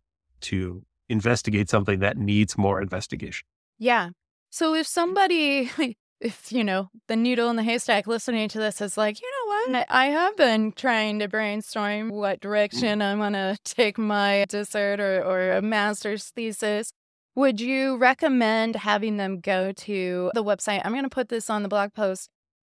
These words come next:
Speaker 1: Perfect.
Speaker 2: Um,
Speaker 1: Mm-hmm.
Speaker 2: but also this is,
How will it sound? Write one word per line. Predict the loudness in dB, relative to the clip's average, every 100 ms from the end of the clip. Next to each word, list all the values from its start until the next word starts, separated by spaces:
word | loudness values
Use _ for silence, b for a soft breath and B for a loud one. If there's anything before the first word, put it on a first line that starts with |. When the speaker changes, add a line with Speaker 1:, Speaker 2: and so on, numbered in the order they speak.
| _
Speaker 1:
Perfect. | 4 6 6 4
Speaker 2:
Um, | -2 -10 _ 2
Speaker 1:
Mm-hmm. | 6
Speaker 2:
but | 6 6
also | 4 4 4 6 6 6
this | 2 0 0
is, | 2 2 2 -4